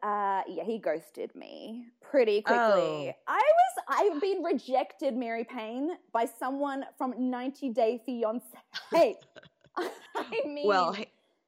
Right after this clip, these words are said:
Speaker 2: he's holding out all, all hope for Maria, his Ukrainian girlfriend, that no one even thought existed, but there was, like, a big,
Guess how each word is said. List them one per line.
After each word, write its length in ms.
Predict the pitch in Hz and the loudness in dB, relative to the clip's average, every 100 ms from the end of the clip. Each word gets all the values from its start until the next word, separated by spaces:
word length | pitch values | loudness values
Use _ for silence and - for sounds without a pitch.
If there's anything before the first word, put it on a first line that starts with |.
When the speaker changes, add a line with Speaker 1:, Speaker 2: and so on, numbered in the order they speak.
| - | -12
Speaker 2:
he's 300 | 208 233 226 | -6 -6 -2
holding 380 | 247 247 233 | 0 0 2
out 220 | 208 185 - | 4 2 2
all, 560 | 180 175 175 175 175 - _ - | 2 2 2 0 -4 -8 _ 0
all 260 | 170 170 | 4 4
hope 400 | 165 180 165 - | 2 0 -2 -2
for 140 | - 151 | -6 -4
Maria, 440 | 156 160 156 147 | -2 -2 0 0
his 240 | 156 156 147 | -2 -6 -8
Ukrainian 520 | 151 175 165 156 147 | -8 -2 2 2 2
girlfriend, 640 | 147 139 147 139 139 139 - | 0 0 0 0 0 -2 -2
that 280 | 156 - - - - 196 - | -2 -2 -8 -20 -20 -12 0
no 180 | 208 | 2
one 180 | 240 214 | 4 4
even 200 | 175 170 | 2 0
thought 180 | 170 160 | 0 0
existed, 640 | 143 156 165 180 151 135 | 0 -4 -6 -4 -2 -2
but 160 | 143 139 | -2 -4
there 100 | 151 | -4
was, 140 | 147 | -4
like, 140 | 147 143 | -4 -6
a 40 | |
big, 540 | 135 135 160 156 151 | -4 2 4 4 0